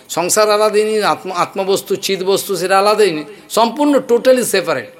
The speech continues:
কিন্তু এইটি আশ্চর্য, সব মিশিয়ে নিজেকে একটা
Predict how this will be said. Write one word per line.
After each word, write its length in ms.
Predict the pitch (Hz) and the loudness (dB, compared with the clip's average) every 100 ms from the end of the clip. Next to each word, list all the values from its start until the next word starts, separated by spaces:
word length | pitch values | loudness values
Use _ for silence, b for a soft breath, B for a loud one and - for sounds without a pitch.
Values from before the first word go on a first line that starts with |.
| - b b b b - | -20 b b b b -2
কিন্তু 340 | 262 269 294 | 0 0 4
এইটি 340 | 240 220 262 262 | 6 6 4 2
আশ্চর্য, 500 | 220 - 240 196 208 | 2 0 0 2 2
সব 140 | 226 | 2
মিশিয়ে 600 | 180 190 - 247 233 185 | -2 -4 -4 0 0 0
নিজেকে 440 | 196 165 180 180 | -2 -2 -2 0
একটা 260 | 196 196 | -4 -4